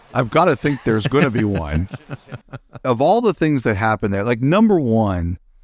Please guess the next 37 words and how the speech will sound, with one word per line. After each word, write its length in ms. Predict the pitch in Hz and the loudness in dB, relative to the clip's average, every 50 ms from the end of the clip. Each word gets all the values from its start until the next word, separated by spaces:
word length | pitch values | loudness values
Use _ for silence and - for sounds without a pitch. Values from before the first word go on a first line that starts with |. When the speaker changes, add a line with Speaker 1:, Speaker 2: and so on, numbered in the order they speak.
| _ _ _ _ _ _ _ _ _ - | _ _ _ _ _ _ _ _ _ -4
Speaker 1:
it's 120 | 135 113 | -4 0
been 140 | 151 170 196 | 2 4 4
a 80 | 175 139 | 4 4
really 240 | 123 127 131 127 | 4 2 2 0
tough 280 | - - 117 113 107 - | 0 0 0 0 0 2
year 400 | 107 104 104 107 110 117 117 - - | 0 2 2 2 2 0 -2 -6 -4
in 140 | 107 104 101 | -2 -2 -2
San 300 | - - 113 107 107 104 | 0 0 0 0 0 2
Jose, 480 | 104 104 104 92 107 98 98 104 113 - _ _ _ _ _ _ _ _ _ _ _ _ _ | 2 0 0 0 0 -2 -2 -4 -4 -8 _ _ _ _ _ _ _ _ _ _ _ _ _
and 260 | 110 113 110 107 107 | -2 0 2 4 4
that 160 | 120 127 131 127 | 4 2 2 0
was 120 | 120 - | 0 0
a 80 | 110 104 | 0 2
really 260 | 107 117 117 113 110 | 2 2 2 4 2
ugly 240 | 107 107 98 107 101 | 2 2 2 2 2
loss. 380 | 95 98 98 101 104 104 - | 2 4 4 4 2 2 0
They 100 | - 107 | 0 0
got 220 | 95 98 95 - - | 0 0 -2 -4 -6
pounded 500 | - - 123 117 120 120 113 117 110 95 | -6 -2 0 2 2 4 4 2 2 2
by 140 | 104 101 | 0 0
the 100 | 92 101 | 0 -2
Capitals, 640 | - - 104 101 104 107 - 117 110 110 110 101 - | -4 -4 -2 -2 -2 0 0 2 2 2 2 0 -2
a 80 | 104 | -6
team 320 | 95 - - 139 147 143 131 | -8 -4 -2 0 2 2 2
that 80 | 123 | 2
had 100 | 117 107 | 2 0
Speaker 2:
Yeah. 140 | 87 85 85 | -2 -4 -2
Speaker 1:
also 420 | 113 120 127 131 120 - 117 107 101 | 0 0 0 0 0 0 0 0 2
basically 500 | 92 107 107 107 - 113 107 - 110 104 | 2 0 0 0 0 -2 -4 -2 -2 -2
waved 420 | 101 92 104 110 110 110 104 98 | -2 -2 0 0 0 0 0 0
the 60 | - 98 | 0 0
white 260 | 90 98 101 101 92 | 2 2 2 2 0
flag 380 | - - 104 98 98 98 95 98 | 0 -2 0 0 0 0 0 0
on 180 | 92 92 92 | 0 0 0
this 180 | 92 95 90 - | 0 -2 -2 -4
season, 460 | - - 117 107 98 90 90 78 76 | -4 -2 0 0 0 -2 -4 -4 -6
right? 260 | 80 78 87 98 113 | -6 -4 -4 -6 -6